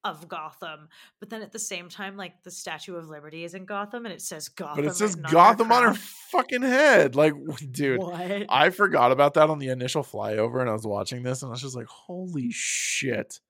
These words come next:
Speaker 2: What am I about to get back into here? Which is ironic because I remember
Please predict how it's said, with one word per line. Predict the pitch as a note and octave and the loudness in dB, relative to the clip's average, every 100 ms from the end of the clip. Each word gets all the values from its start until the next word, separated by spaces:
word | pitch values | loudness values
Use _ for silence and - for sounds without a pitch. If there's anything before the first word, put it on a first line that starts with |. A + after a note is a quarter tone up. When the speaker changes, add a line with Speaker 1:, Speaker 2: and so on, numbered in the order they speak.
| _ _ _ _ _ _ _ _ | _ _ _ _ _ _ _ _
Speaker 2:
What | A#2+ A#2+ D#3 | -4 4 4
am | G3 | 6
I | G#3 | 4
about | F#3+ F#3+ | 6 6
to | F3+ | 4
get | D#3+ - | 2 4
back | B2+ C3 B2+ | 2 2 0
into | - A#2 A#2+ G2+ | -6 -8 -8 -6
here? | A2+ G#2 - - - | -4 -4 -8 -18 2
Which | F3+ G#3 | 2 4
is | F#3+ | 6
ironic | F#3 D3 D#3 E3+ B2+ | 6 6 4 4 0
because | B2 C#3 D3 | -4 -2 2
I | D3+ | 2
remember | D3 D3 C3 A2+ C3 D3+ D#3 - | 2 0 2 0 4 4 4 0